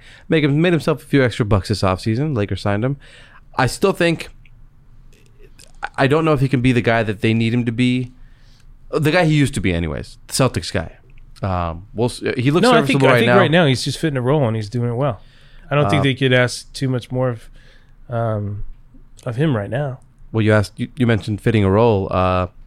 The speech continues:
Speaker 1: there's a big man off the bench that had a lot of concerns coming into the year, and he's fitting his role very well.
Speaker 2: Yeah, Dwight,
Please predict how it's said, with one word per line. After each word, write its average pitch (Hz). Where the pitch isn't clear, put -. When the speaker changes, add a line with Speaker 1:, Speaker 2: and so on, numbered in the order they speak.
Speaker 1:
there's 107
a 101
big 117
man 120
off 107
the 104
bench 113
that 107
had 104
a 104
lot 104
of 101
concerns 107
coming 110
into 98
the 98
year, 101
and 101
he's 104
fitting 160
his 156
role 165
very 156
well. 165
Speaker 2:
Yeah, 127
Dwight, 127